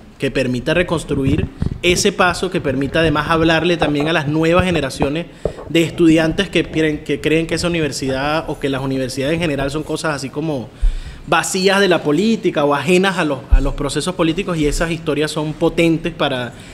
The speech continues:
redescubrirnos con ese pasado. Entonces estamos construyendo ese proceso de investigación, tenemos ese proyecto entre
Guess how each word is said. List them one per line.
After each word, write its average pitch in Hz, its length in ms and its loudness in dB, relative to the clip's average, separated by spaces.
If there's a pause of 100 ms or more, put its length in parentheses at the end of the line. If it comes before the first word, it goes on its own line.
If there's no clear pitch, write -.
(120)
redescubrirnos 160 960 4
con 175 120 2
ese - 160 -2
pasado. 180 300 0
Entonces 151 220 -4
estamos 170 260 -4
construyendo 143 760 -2 (160)
ese 170 220 0
proceso 156 400 -4
de 160 40 0
investigación, 165 560 -4
tenemos 143 300 -2
ese 156 140 -8
proyecto 131 500 -6 (400)
entre 180 480 2